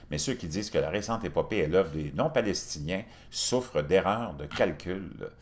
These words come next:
L'Iran a été caractérisé comme ay-, ayant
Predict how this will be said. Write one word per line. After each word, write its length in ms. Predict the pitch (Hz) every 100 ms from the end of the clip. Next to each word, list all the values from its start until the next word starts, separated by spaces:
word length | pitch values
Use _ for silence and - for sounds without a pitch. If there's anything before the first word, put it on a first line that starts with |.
| - - - - -
L'Iran 380 | 82 92 123 143 -
a 260 | 107 -
été 280 | 110 - 160
caractérisé 720 | 180 170 170 175 143 110 165
comme 180 | 156 113
ay-, 240 | 107 104 - - -
ayant 400 | 101 98 131